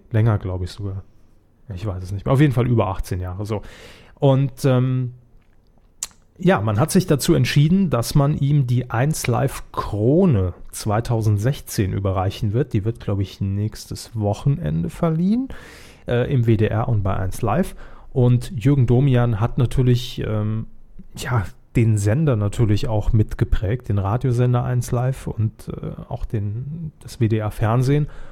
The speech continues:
Und deshalb hat man sich dazu entschieden, ihm einen Sonderpreis sozusagen fürs Lebenswerk,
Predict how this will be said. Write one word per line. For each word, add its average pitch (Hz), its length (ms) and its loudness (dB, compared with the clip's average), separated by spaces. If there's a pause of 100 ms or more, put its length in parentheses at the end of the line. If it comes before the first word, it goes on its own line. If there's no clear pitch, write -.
(160)
Und 104 180 -2
deshalb 110 300 2
hat 113 160 2
man 104 100 2
sich 104 180 0
dazu - 280 -2
entschieden, 117 420 0
ihm 117 220 0
einen 107 300 4
Sonderpreis 101 960 2
sozusagen 107 640 2
fürs 104 240 -6
Lebenswerk, 104 600 0